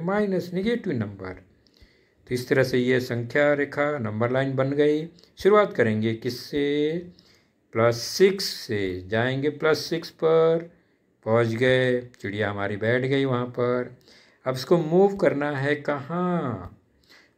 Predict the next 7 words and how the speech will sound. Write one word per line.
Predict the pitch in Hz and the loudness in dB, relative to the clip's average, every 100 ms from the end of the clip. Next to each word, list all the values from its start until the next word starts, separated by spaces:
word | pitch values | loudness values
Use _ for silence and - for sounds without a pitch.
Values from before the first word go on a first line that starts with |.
| - | 0
मूव | 202 202 | 0 2
करना | - 113 107 104 | 2 4 2 -2
है, | 104 123 127 | -4 -4 -2
माइनस | 120 117 127 147 - | -2 -2 -2 -4 -4
सिक्स | 180 175 185 | -2 -2 -4
लिखा | 160 - 165 | -2 0 0
है, | 160 170 175 | 0 0 -2